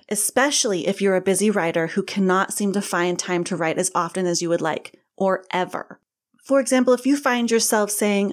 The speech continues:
"Oh, I wish I could write today," keeping track of how you spend your time will help you find. You got it. You, it'll help you find at least one twenty-minute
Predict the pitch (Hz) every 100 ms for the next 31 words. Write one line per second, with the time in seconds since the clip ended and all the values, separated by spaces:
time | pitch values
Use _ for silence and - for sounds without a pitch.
0 | - 277 269 262 277 294 285 277 262 214
1 | 214 208 - 190 180 175 180 - _ -
2 | - 254 302 285 - 196 214 - 202 -
3 | 196 196 202 202 _ _ _ _ - 214
4 | 208 - 190 190 185 - 170 175 202 233
5 | 190 - 214 208 220 208 - - 196 196
6 | 156 135 - _ _ _ _ _ _ 269
7 | 285 320 311 277 135 269 320 330 285 302
8 | 311 311 302 302 254 254 294 277 - -
9 | - _ _ _ - 220 226 262 240 165
10 | 170 - - 220 220 233 214 196 185 185